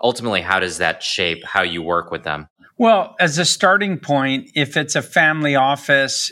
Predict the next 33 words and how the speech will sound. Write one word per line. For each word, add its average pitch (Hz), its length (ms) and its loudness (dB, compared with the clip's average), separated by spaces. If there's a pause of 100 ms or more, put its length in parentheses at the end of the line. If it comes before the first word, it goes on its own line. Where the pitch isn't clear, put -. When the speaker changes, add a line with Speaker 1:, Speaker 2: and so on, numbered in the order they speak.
Speaker 2:
is 135 300 0
it 143 280 2
run 147 420 2
by 143 200 4
the 135 100 -2
family 139 500 0
or 127 140 2
is 123 120 -4
it 131 120 -2
run 127 280 0
by 131 160 2
an 127 100 -2
outsider, 123 640 0
by 120 180 2
a 120 60 -2
professional 120 680 -2
manager? 117 680 -2 (260)
Usually 175 580 2
when 147 200 2
you're 139 120 2
talking 139 360 0
to 127 60 2
big 131 240 0
institutions, 131 1040 -2
well, 131 140 0
not 151 240 2
usually, 139 380 0
always, 131 520 2
they're 123 180 2
run 135 380 0
by 135 260 4
professional 139 680 -2
managers. 135 720 -2